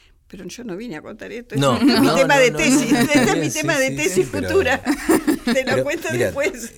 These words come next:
Speaker 2: te, te, nosotros nos importa que nos
Speaker 1: Más vale
Speaker 2: cuentes.
Speaker 1: de que hablemos de lo otro.
Speaker 2: No, no, a ver, la idea es porque, eh,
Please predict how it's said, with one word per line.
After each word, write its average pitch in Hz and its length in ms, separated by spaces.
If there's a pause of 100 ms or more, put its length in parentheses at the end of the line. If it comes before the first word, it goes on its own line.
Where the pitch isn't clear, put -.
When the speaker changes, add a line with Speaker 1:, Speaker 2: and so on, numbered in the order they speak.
(100)
Speaker 2:
te, 101 100
te, 110 160
nosotros 117 640
nos 120 120
importa 117 380
que 98 100
nos 101 200
Speaker 1:
Más 226 160
vale 294 200
Speaker 2:
cuentes. 269 100
Speaker 1:
de 220 120
que - 320
hablemos 220 420
de 190 80
lo 208 140
otro. 226 360 (120)
Speaker 2:
No, 247 160
no, 214 160 (360)
a 101 100
ver, 101 140
la 107 100
idea 202 200
es 185 80
porque, 123 640
eh, 87 760